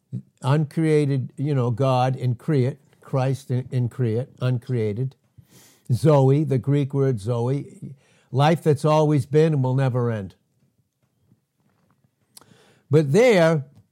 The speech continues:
again, is God is love.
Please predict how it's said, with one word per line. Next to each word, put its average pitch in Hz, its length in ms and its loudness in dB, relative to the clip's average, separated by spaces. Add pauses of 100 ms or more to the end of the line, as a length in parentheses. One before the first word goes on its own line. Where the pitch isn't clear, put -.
(140)
again, 147 520 0 (460)
is 147 260 0
God 135 360 0
is 151 180 -4
love. 165 340 -2